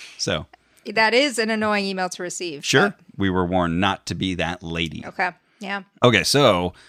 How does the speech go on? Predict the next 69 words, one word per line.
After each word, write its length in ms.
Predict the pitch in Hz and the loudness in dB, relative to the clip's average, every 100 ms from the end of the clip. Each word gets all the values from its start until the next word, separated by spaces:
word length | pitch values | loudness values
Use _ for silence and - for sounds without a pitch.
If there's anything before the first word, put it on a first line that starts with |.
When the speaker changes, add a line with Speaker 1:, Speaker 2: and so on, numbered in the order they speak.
| _ _ | _ _
Speaker 1:
now 220 | 104 120 | 2 4
we're 140 | 139 120 | 6 4
ready 180 | 110 101 | 4 2
for 160 | 107 | -2
John 240 | 90 95 98 | 2 2 2
Edward 220 | 85 90 | -2 -2
to 40 | 82 | -2
come 140 | 90 | 0
back. 180 | 78 - | 0 0
So 80 | 113 | 2
he's 140 | 107 | 4
had, 180 | 123 107 | 4 4
like, 180 | 90 82 | 0 0
a 60 | 90 | -4
few 200 | 87 80 | -4 -4
minutes 280 | 80 82 | -4 -6
break, 500 | - 82 76 - - _ _ _ | -6 -8 -8 -12 -20 _ _ _
and 140 | 101 92 | 0 0
he 60 | |
pops 340 | 82 90 - - | 2 0 0 -2
back 260 | 90 87 | -2 0
out 140 | 92 85 | -2 -4
of 120 | 82 | -6
the 80 | 87 | -4
door, 380 | 87 82 80 80 _ _ | -2 -4 -6 -10 _ _
you 100 | 98 | -8
know, 140 | 80 78 | -6 -6
right 200 | 82 80 | -8 -6
behind 300 | 78 85 78 | -6 -6 -6
the 60 | |
stage. 440 | 80 95 78 87 - - - _ | -4 -4 -4 -6 -10 -16 -20 _
And 120 | - 87 | -6 -4
we 80 | |
all, 200 | 78 90 | -4 -6
you 60 | 95 | -6
know, 80 | 80 | -8
clap, 240 | - 76 | -6 -8
clap, 160 | - 78 | -6 -8
clap, 160 | - - | -10 -10
clap, 140 | - | -6
Speaker 2:
Clap, 160 | - - | -6 -2
Speaker 1:
clap. 100 | 180 | -2
Speaker 2:
clap, 140 | 160 | 0
clap, 140 | 147 135 | 0 -2
clap, 100 | 127 | -2
Speaker 1:
Yay. 140 | 117 | -4
Speaker 2:
clap, 120 | 123 | -2
clap. 140 | 120 110 | -2 -2
Speaker 1:
Uh, 40 | |
big 180 | 90 113 | 2 0
applause. 400 | 82 78 - - | 0 -6 -10 -14
You 80 | - | -14
know, 80 | - | -14
we're 160 | - 82 | -14 -10
very 180 | 82 82 | -8 -8
excited. 360 | 78 87 87 | -6 -6 -6
He's 140 | 71 69 | -8 -10
just 220 | 85 - | -10 -6
done 160 | 98 92 | -4 -2
this 140 | 87 | -2
very 240 | 101 82 | -2 -2
long 240 | 78 80 90 | -4 -6 -2
reading. 340 | 131 120 113 - - - | 0 2 0 -4 -10 -10
It's 140 | 95 | -2
been 180 | 104 92 | 0 0
very 260 | 110 120 | 0 0
impressive. 480 | 110 - 95 - 95 | -2 -2 -2 -2 -4
Everyone 340 | 90 87 90 82 | -4 -4 -6 -4
has 280 | 90 85 | -6 -6